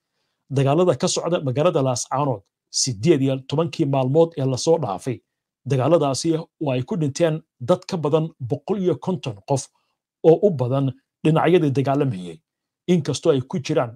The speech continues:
dad rayid ah. Qaramada Midoobay war ay shalay soo saartay waxa ay ku sheegtay in in ka badan laba boqol oo kun oo qof ay ka barakaceen magaalada Laascaanood, kuwaasi oo siddeetan kun oo ka mid ah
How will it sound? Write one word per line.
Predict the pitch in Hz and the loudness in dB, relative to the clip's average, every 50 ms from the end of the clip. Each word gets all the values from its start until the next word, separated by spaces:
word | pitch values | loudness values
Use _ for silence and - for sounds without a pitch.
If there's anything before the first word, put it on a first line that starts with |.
| - _ _ _ _ _ - | -16 _ _ _ _ _ -2
dad | - 185 156 139 123 | -2 -2 0 -2 -2
rayid | 151 156 139 107 95 104 | 0 -2 -2 -2 -4 -8
ah. | 107 101 - _ _ _ _ _ _ _ _ _ _ _ _ _ _ - | -10 -10 -12 _ _ _ _ _ _ _ _ _ _ _ _ _ _ -2
Qaramada | - 143 156 170 220 190 170 | 0 2 2 4 2 2 2
Midoobay | 156 139 127 135 143 151 156 156 160 - - | 2 2 2 2 2 2 0 0 -2 0 2
war | 175 170 - | 2 2 2
ay | 143 143 139 | 0 -2 -2
shalay | - - 160 185 | -2 0 0 0
soo | 175 - - 165 | 0 0 0 -2
saartay | 165 - - - - - - 151 139 143 143 - | -2 -2 -6 -12 -10 -4 -2 0 0 0 -2 -2
waxa | 160 147 - 143 | -2 -2 0 0
ay | 135 139 139 | 0 0 0
ku | 135 - 202 | -4 -4 -6
sheegtay | - - 160 135 - - 175 170 170 165 165 - _ - | -4 -2 -4 -4 -2 -2 -2 -2 -2 -2 -4 -6 _ -6
in | 220 196 190 180 | -4 -4 -2 -2
in | - 190 190 - - | -2 -4 -4 -4 -4
ka | - | -4
badan | 170 143 151 165 170 170 170 - | -2 -2 -2 -2 -2 -4 -4 -6
laba | 156 143 143 196 | -6 -4 -2 -2
boqol | 160 135 123 165 - - 185 180 185 - - | -4 -4 -6 -6 -2 0 2 2 2 2 0
oo | 156 147 127 - - | -2 -2 -2 -2 -4
kun | 208 208 196 185 | -4 -4 -4 -2
oo | 160 143 139 - | -2 -4 -2 0
qof | - 165 - - - | -2 -2 -2 -2 -6
ay | 147 135 131 | -4 -4 -4
ka | - 214 | -4 -4
barakaceen | 180 151 135 127 123 - 160 147 139 127 110 98 _ _ _ _ _ _ _ _ _ _ _ _ _ - | -4 -2 -4 -4 -4 -4 -4 -4 -6 -8 -10 -12 _ _ _ _ _ _ _ _ _ _ _ _ _ -6
magaalada | 139 131 143 165 185 185 170 | -2 0 2 2 2 2 2
Laascaanood, | 139 135 131 123 - - 139 127 139 139 110 - _ _ _ _ _ _ _ _ _ | 0 0 -2 -2 -4 -4 -2 -2 -2 -4 -6 -8 _ _ _ _ _ _ _ _ _
kuwaasi | - - 170 151 135 123 - - 185 190 - | -2 0 0 0 0 -2 -4 -4 -6 -6 -4
oo | - 147 147 | -4 -4 -4
siddeetan | 139 - - 156 135 113 107 104 170 196 - - - 156 143 139 | -4 -4 -6 -6 -8 -4 0 0 0 0 0 -2 -8 -8 -8 -6
kun | - - 190 202 202 | -4 -4 -4 -4 -4
oo | 160 143 127 | -6 -8 -6
ka | - - 190 | -6 -6 -6
mid | 151 120 104 | -4 -6 -8
ah | 104 98 | -10 -16